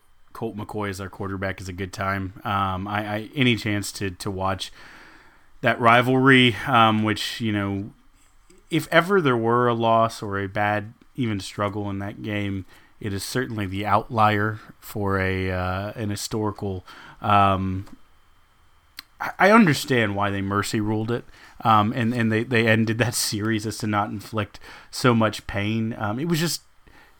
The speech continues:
it was brutal to watch. You almost felt bad, uh, just beating them every single year. But, I mean, hey, because the <laughs> rivalry, uh, died on the field, it gets to live on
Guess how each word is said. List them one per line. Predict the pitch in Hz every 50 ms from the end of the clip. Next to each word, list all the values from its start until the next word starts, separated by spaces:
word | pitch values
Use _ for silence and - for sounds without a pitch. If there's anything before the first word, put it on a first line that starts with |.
| _ -
it | 147
was | 143 131
brutal | 117 117 131 131 139 147 147 147 139 135
to | - 117
watch. | 107 104 107 110 110 - -
You | 113 113
almost | 113 113 110 107 -
felt | - 107 98 92 -
bad, | - 107 101 104 104 104 104 98 98 - - - - - - -
uh, | 107 101 95
just | 98 98 - -
beating | 117 107 98 98 101 95
them | 95 92 92 92 90 - - - - -
every | - 113 107 101 92 92 92 90 87 87 87 - _ _ _ _ _ -
single | - - - - 107 101 98 95 95 92 90 87 - - - - - _ _ -
year. | 110 95 101 104 104 104 101
But, | 95 98 107 110 110 120
I | 120
mean, | 120 131 135
hey, | 135 156 156 123 98 90 - - - _ _ _ _ _ _
because | - 127 120 - - 160 185 175 160
the | 151 139
<laughs> | 117 123 - - -
rivalry, | 143 131 120 131 120 107 107 107 101 98 98 - - - - - -
uh, | - 110 107 104 104 101 101
died | 95 - 110 107 107 110 110
on | 104 101 104
the | 101
field, | - - - 104 101 95 90
it | 95 87
gets | 104 95 - -
to | - - 101
live | 95 95 98 92 90 87 - - - - - - -
on | - 95 92 92 90 87